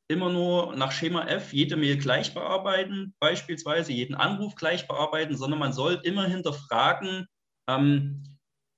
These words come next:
rede ich jetzt wirklich mit demjenigen, mit dem ich eigentlich reden möchte, oder gibt sich hier nur jemand als derjenige aus? Beziehungsweise, ähm, ist das, worüber wir reden oder worüber wir reden möchten,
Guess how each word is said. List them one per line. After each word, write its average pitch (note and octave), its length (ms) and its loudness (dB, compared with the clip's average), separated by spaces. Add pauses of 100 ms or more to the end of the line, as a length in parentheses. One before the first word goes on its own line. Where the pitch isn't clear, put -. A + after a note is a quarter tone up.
(420)
rede C#3+ 280 0
ich - 100 -4
jetzt C#3+ 180 -4
wirklich F3 320 -2
mit C#3+ 160 0
demjenigen, F#3+ 640 0
mit D3+ 120 0
dem D#3 140 0
ich C#3+ 160 -4
eigentlich C#3+ 340 -2
reden C#3 240 0
möchte, G3+ 560 -2
oder F#3 720 2
gibt F3 240 -10
sich D3+ 140 -6
hier D#3 120 2
nur D3+ 220 2
jemand E3 380 0
als C3+ 180 0
derjenige B2 480 2
aus? A2+ 580 -2 (240)
Beziehungsweise, F3 1200 2
ähm, C#3 340 2
ist - 300 -4
das, G3+ 300 4
worüber D3+ 400 0
wir B2 120 0
reden F3 400 -2
oder B2+ 360 0
worüber A#2 300 -4
wir G#2+ 100 -6
reden G#2+ 260 -2
möchten, F3 680 -4